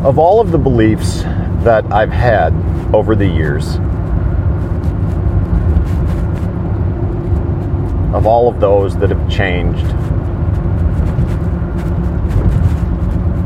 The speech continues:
there are a couple of principles that I believe to be universal, that I believe to be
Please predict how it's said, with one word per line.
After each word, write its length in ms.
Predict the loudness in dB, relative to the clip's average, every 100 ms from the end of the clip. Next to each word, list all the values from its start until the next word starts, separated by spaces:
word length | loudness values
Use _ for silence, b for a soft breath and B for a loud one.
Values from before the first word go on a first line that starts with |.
| -4 -2 0
there 200 | 2 4
are 180 | 4 2
a 100 | 0
couple 300 | 0 2 2
of 80 | 2 0 0
principles 800 | 0 0 -2 0 2 2 0 0
that 180 | 2 2
I 100 | 2
believe 640 | 2 2 2 2 0 0
to 100 | 0
be 420 | 0 2 2 2 0 -2 -6 -4 -4 -4 -4 -2 0
universal, 680 | 2 2 2 2 2 0 0 -2 -4 -4 -6 -4 -2 0 -2 -2 -4 -4 -4 -2 -2 0
that 140 | 2 2
I 100 | 2
believe 680 | 0 0 2 2 2 0
to 100 | -2
be 560 | -2 0 2 2 0 0